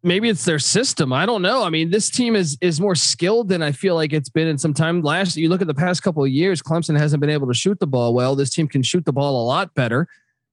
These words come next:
So I, I, like I said, you asked me three weeks ago, sometimes this just happens in a college basketball season where you, you start conference play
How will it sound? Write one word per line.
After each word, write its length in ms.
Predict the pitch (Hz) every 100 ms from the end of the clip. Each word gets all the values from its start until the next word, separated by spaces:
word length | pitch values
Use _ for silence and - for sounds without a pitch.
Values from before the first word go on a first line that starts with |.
| -
So 640 | 151 - 190 180 175 165 - _ -
I, 160 | 165 160
I, 80 | 175
like 260 | 180 202 214
I 40 |
said, 320 | 220 311 160
you 160 | 127 220
asked 200 | 269 -
me 140 | 262
three 160 | 202 233
weeks 240 | 226 277
ago, 100 | 196
sometimes 500 | 165 277 349 311 208
this 200 | 185 220
just 200 | - 196
happens 380 | 151 185 - 160
in 60 | 151
a 60 |
college 320 | 147 165 156 147
basketball 400 | 156 151 147 131
season 340 | 175 226 160
where 100 | 135
you, 180 | 135 131
you 180 | 123 135
start 280 | - 160
conference 460 | 151 156 190 196 147
play 440 | - 127 113 123